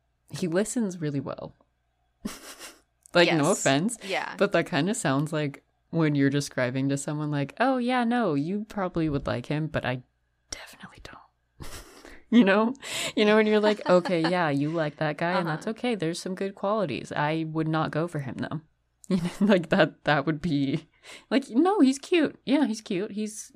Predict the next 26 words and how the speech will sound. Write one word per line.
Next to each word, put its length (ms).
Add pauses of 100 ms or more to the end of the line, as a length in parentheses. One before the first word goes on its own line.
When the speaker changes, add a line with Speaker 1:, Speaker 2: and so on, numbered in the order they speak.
Speaker 1:
like, 260
really 200
good 160
at 80
his 100
job. 380 (420)
And, 280
um, 360 (340)
he, 140
like, 220
listens 320
really 160
well." 240 (160)
<laughs> 640 (800)
Speaker 2:
Yeah. 340 (560)
It, 240
it's 140
kind 200
of 80
like 200
one 120
of 100
those 280
things 540
where, 600
um, 760